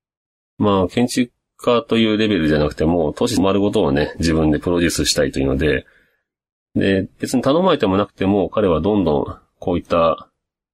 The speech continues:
家を設計したり、それから街を設計したり、ビルを設計したりしてます。なので、別に頼まれなくても、どんどん自分から発信して、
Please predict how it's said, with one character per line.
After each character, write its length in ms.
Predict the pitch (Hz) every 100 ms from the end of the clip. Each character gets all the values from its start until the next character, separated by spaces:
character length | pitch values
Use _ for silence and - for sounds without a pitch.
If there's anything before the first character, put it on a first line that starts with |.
| _ _
家 240 | 98 95 95
を 240 | 78 76
設 260 | - 80 73
計 200 | - 82
し 60 | -
た 140 | 82
り、 440 | 85 101 80 71 - _ -
そ 120 | 85
れ 100 | 76
か 120 | 78
ら 360 | 76 73 76 - _ _ _
街 280 | 90 85 101
を 80 | 82
設 220 | 76 71
計 160 | 78 73
し 80 |
た 100 | -
り、 220 | 67 53 - _ _ _ _
ビ 140 | - 90
ル 100 | 80
を 40 |
設 220 | - 71
計 140 | - 82
し 80 | -
た 80 |
り 80 | 71
し 40 | -
て 100 | 65
ま 160 | 67
す。 160 | - 101
な 120 | 101
の 120 | 98
で、 300 | 80 78 78 - _ _ -
別 300 | 104 - 117
に 80 |
頼 180 | 117 127
ま 100 | 139
れ 60 | 139
な 100 | 135
く 60 |
て 140 | - 107
も、 160 | 107
ど 140 | 95 110
ん 80 | 87
ど 140 | 82
ん 120 | 76 - -
自 160 | 82 82
分 160 | 87
か 80 | 87
ら 80 | 82
発 240 | 87 82
信 180 | - 90
し 120 | -
て、 380 | - 117 82